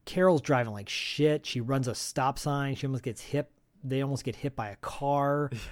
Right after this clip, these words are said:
Speaker 2: Uh,
Speaker 1: Uh,
Speaker 2: that car driven by his, uh, his writing partner. Uh, the other guy credited helping to write this, I, I believe his name is Hayes.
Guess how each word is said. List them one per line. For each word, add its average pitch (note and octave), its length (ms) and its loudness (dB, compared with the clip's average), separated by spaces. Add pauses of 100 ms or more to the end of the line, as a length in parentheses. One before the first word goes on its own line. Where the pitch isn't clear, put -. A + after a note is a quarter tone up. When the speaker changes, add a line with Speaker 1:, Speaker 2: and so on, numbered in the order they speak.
(340)
Speaker 2:
Uh, B2+ 60 -8
Speaker 1:
Uh, B2+ 280 4
Speaker 2:
that D#3+ 200 6
car F3 220 6
driven E3+ 640 0
by D3+ 400 2
his, C3+ 540 -4
uh, B2+ 360 -2
his A#2+ 240 -8
writing D3 260 2
partner. G#2 340 -2 (320)
Uh, A2 420 2
the A#2+ 120 0
other C3 220 4
guy B2 240 2
credited A#2+ 540 -2
helping A2+ 280 -4
to G#2 60 -8
write A2 200 -4
this, A2+ 160 -6
I, A#2+ 40 -4
I A2 240 -8
believe A#2 180 -2
his G2+ 100 -12
name A2 120 -6
is - 80 -10
Hayes. A#2 520 -4